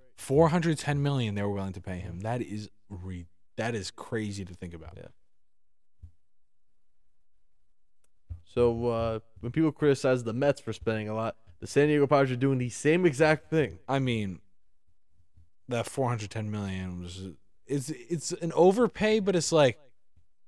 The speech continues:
Speaker 1: is it really a gross overpay?
Speaker 2: I mean, the Padres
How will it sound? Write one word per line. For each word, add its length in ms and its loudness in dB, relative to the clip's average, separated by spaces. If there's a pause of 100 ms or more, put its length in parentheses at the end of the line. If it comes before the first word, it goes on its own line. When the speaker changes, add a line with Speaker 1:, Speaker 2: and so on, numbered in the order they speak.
(340)
Speaker 1:
is 140 -2
it 40 0
really 180 6
a 60 4
gross 440 0
overpay? 460 -2 (2250)
Speaker 2:
I 100 6
mean, 540 4 (720)
the 60 -4
Padres 760 -8